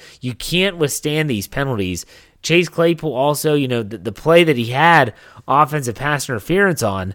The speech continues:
if you're gonna interfere that bad that everyone and their brother's gonna throw the flag, at least have the body awareness to keep your feet in bounds. Jeez. I mean, I,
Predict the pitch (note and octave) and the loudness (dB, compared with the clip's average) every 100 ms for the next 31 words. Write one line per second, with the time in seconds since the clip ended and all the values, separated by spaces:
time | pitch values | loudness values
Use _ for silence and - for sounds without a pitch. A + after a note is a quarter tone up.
0 | - - - - C#3+ D3+ F#3 B3 G#3 F3+ | -14 -20 -8 -2 2 4 6 6 6 4
1 | D#3+ D#3 C#3+ C3 D3+ D3+ A#2+ C3+ A#2+ A#2 | 2 4 4 6 6 4 4 6 6 2
2 | A#2 C#3+ D#3+ C#3 B2 G#2+ A#2 C3 C#3 A2+ | 0 2 2 0 -2 -2 4 4 4 0
3 | A2+ A2+ A2 B2+ A#2 F#2+ - D3+ D#3+ G2+ | -2 -4 -4 -2 -2 -2 -2 2 2 2
4 | G2 - - - - A#3+ C4 C#4 G#3 F3 | -2 -10 -20 -20 -4 -2 0 0 0 0
5 | B2+ B2 D3 F3 C#3+ C3+ C3 C3 - A2 | 0 2 2 4 2 4 2 0 -4 -8
6 | - F3+ D#3+ C3 - C#3+ D3 A2+ F2+ E2+ | -6 -4 -4 -6 -2 -2 0 0 -4 -8
7 | D2+ - - _ - E3 F3+ B2+ E2 - | -10 -18 -20 _ -8 -2 0 0 -4 -16
8 | - A#2+ C#3 C3+ A#2+ | -10 -6 -4 -4 -8